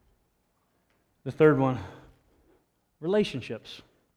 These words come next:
I, I, I'm glad that, that, that some of the, the, or the teens are up here today, because I think this is the big one, not only for teens, but for adults as well, but relationships. God has blessed us with people that come into our lives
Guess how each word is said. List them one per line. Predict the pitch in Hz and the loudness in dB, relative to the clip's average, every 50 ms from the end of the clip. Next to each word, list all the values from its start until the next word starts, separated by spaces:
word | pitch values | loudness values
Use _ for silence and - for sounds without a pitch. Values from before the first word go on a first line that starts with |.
| _ _ _ _ _ _ _ _ _ _ _ _ _ _ - | _ _ _ _ _ _ _ _ _ _ _ _ _ _ -14
I, | 147 | -10
I, | 160 156 170 | -6 -6 -4
I'm | 180 170 165 180 | -4 -2 -2 -2
glad | 160 170 165 170 170 160 | 0 2 2 2 2 0
that, | 156 143 | -2 -2
that, | 139 135 135 | -2 -2 -2
that | 139 135 131 | -2 -4 -6
some | - - 160 160 | -6 -6 -6 -6
of | 156 | -4
the, | 143 143 135 | -4 -4 -4
the, | 135 135 139 143 139 143 | -4 -4 -6 -4 -2 -2
or | 143 | -2
the | 131 131 123 | -2 -4 -6
teens | - - 175 175 160 139 | -8 -6 -6 -6 -4 -4
are | 135 | -6
up | 123 - | -6 -6
here | - 127 | -8 -10
today, | 117 120 123 131 | -8 -8 -8 -8
because | 131 131 131 | -8 -8 -8
I | 135 | -10
think | 131 - 165 | -8 -8 -6
this | 151 151 139 | -6 -6 -6
is | 139 | -8
the | 143 | -6
big | 135 135 143 139 | -4 -4 -2 -2
one, | 147 151 135 - - - - - - _ - | -2 -4 -4 -6 -10 -18 -20 -20 -20 _ -6
not | 175 175 175 202 233 - | 0 4 6 6 8 8
only | 180 202 240 247 214 175 165 | 10 10 10 10 10 8 6
for | 165 - - 160 151 147 139 139 131 117 | 4 2 0 2 4 4 4 4 2 0
teens, | 110 - - 131 123 131 151 | -2 -4 -2 0 0 0 0
but | 165 175 185 180 - - 254 - | -2 -4 -6 -6 -8 -12 -6 -2
for | - 359 | 0 0
adults | 269 160 139 135 151 - | 4 4 4 4 4 2
as | 185 151 | -2 -2
well, | 131 107 117 135 - - - - - - - - - - - - - | 0 0 0 -2 -4 -10 -20 -20 -20 -20 -20 -20 -20 -20 -20 -8 -2
but | - 185 165 - - 156 | 2 2 2 0 0 0
relationships. | 160 165 160 170 196 220 - - 139 120 - 127 - - - - - - - - - - - - - - - - _ _ _ _ - - - - - - - - - - 143 | 0 2 4 4 4 2 2 -2 -4 -4 -6 -8 -8 -10 -14 -16 -16 -16 -18 -20 -20 -20 -20 -20 -20 -20 -20 -20 _ _ _ _ -20 -20 -20 -20 -20 -20 -20 -18 -12 -2 4
God | 131 175 175 208 226 233 240 | 6 8 8 8 8 8 6
has | 220 202 208 196 180 160 139 | 6 4 2 2 2 2 0
blessed | 127 151 156 160 170 180 180 - - - | 2 2 4 6 6 4 4 0 -4 -4
us | 143 135 131 - - - | -4 -4 -4 -6 -8 -8
with | 139 131 123 - | -8 -8 -6 -4
people | - 165 160 165 160 | -4 -4 -2 -2 -4
that | 139 - | -4 -4
come | - 135 143 | -4 -4 -2
into | 143 147 147 | -2 -2 0
our | 147 143 139 | -2 -2 -2
lives | 131 123 123 123 120 123 120 - | -4 -4 -6 -6 -6 -8 -10 -12